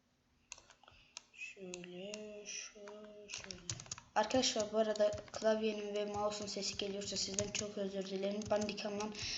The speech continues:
hala onun su-, sorununu buram-, bulamadım. Bula-, bulmaz o sorunu çözeceğim. Bu neydi lan? Değişti kendi.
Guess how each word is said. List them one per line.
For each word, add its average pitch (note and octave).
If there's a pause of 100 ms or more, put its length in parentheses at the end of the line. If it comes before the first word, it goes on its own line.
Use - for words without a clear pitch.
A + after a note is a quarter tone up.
(280)
hala A3
onun G#3
su-, A3
sorununu G#3
buram-, G#3+
bulamadım. A3 (480)
Bula-, A#3
bulmaz A3 (380)
o A3
sorunu G3+ (200)
çözeceğim. G#3+ (1400)
Bu G#3+
neydi F#3+
lan? F#3+
Değişti F3
kendi. E3+